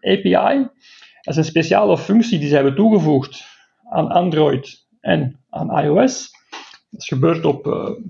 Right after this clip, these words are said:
eenentwintig mei, dus ongeveer twee weken geleden. En die laat toe om ook in achtergrond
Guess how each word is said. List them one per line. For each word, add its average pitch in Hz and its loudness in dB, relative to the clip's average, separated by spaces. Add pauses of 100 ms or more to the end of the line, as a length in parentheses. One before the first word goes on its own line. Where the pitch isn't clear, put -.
(220)
eenentwintig 165 2
mei, 202 2
dus 160 -2
ongeveer 131 2
twee 165 0
weken 160 -2
geleden. 170 2 (600)
En 170 2
die 165 2
laat 147 2
toe 240 4
om 107 2
ook 233 2
in 175 0
achtergrond 196 0